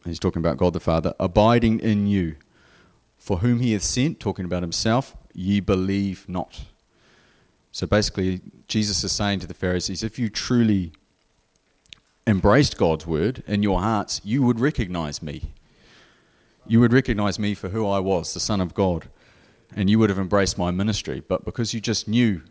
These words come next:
my words off the top of your head, you hadn't, they weren't in your heart, then you didn't recognize me." Because popular opinion in Jesus' day was that the Messiah was gonna be like this big warrior king.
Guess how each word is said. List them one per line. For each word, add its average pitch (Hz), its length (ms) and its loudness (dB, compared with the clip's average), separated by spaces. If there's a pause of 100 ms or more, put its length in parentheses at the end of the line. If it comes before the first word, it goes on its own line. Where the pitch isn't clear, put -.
(200)
my 92 140 -8
words 92 340 -2
off 90 160 -4
the 98 80 -6
top 104 220 -2
of 95 40 -4
your 92 120 -4
head, 98 180 -4
you 104 220 -2
hadn't, 101 260 -4 (260)
they 92 160 -4
weren't 110 240 0
in 110 140 -2
your 98 140 -2
heart, 117 360 0 (760)
then 117 120 2
you 147 80 0
didn't 147 200 2
recognize 98 520 2
me." 82 260 -2 (600)
Because 104 240 4
popular 139 480 4
opinion 117 400 0
in 92 140 -2
Jesus' 87 520 -6
day 95 280 2
was 82 200 -4
that 87 180 -2 (840)
the 92 80 2
Messiah 98 500 4
was 90 160 2
gonna 90 220 0
be 90 100 2
like 85 200 0
this 82 120 -4
big 87 220 -4
warrior 87 400 2
king. 76 360 -10